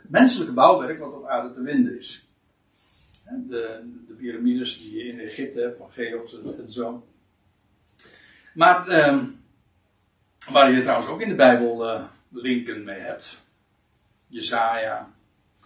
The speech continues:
Trouwens, nog niet zo heel, eh, erg lang geleden. Toen hebben wij hier ook over het Nieuwe Jeruzalem gesproken, weet je nog?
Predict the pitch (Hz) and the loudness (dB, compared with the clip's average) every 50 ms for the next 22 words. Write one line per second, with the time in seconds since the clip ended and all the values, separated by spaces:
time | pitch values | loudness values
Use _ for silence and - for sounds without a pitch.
0 | _ _ _ _ _ _ _ _ _ _ _ _ _ _ _ _ _ _ _ _ | _ _ _ _ _ _ _ _ _ _ _ _ _ _ _ _ _ _ _ _
1 | _ _ _ _ - - - - - - - - _ _ _ - 196 156 180 208 | _ _ _ _ -2 0 0 0 -2 -4 -12 -16 _ _ _ -12 -10 -8 -6 -6
2 | - 165 156 156 160 143 131 127 127 120 120 123 123 120 117 120 120 117 117 120 | -6 -2 0 0 0 0 0 -2 -2 -2 -4 -4 -4 0 0 0 0 0 0 -2
3 | 120 135 139 127 117 - - - - _ _ _ _ _ - 135 135 135 123 120 | 2 4 4 4 4 2 -2 -10 -14 _ _ _ _ _ -6 -2 0 0 2 0
4 | 123 123 113 110 113 127 131 127 117 120 117 113 - 120 110 107 107 107 110 120 | 0 -2 -2 0 0 2 0 0 0 -4 -6 -6 -6 -8 -8 -6 -8 -10 -8 -6
5 | 120 - 92 - - 117 - - - - - - - - - - 151 139 131 120 | -6 -6 -8 -10 -14 -12 -12 -10 -8 -8 -8 -8 -10 -10 -12 -12 -10 -8 -10 -10
6 | - - - - 135 - - - 123 - - | -10 -14 -18 -20 -20 -18 -18 -18 -18 -20 -20